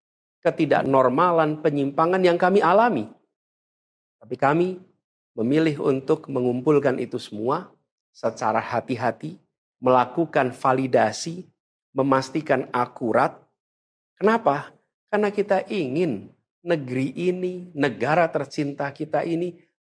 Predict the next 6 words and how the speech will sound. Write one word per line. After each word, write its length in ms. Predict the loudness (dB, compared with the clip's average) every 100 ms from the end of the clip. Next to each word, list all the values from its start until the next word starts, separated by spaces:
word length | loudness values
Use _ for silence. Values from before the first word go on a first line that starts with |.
| _
terus 320 | 2 2 2
maju, 800 | -2 2 2 2 -2 -4 -4 -4
makin 480 | 0 0 2 -4 0
matang 560 | 2 2 2 0 -2 0
dalam 400 | 2 2 0 -8 _ _ _ -12
berdemokrasi, 880 | -6 -6 -4 -4 -6 -6 -12 -16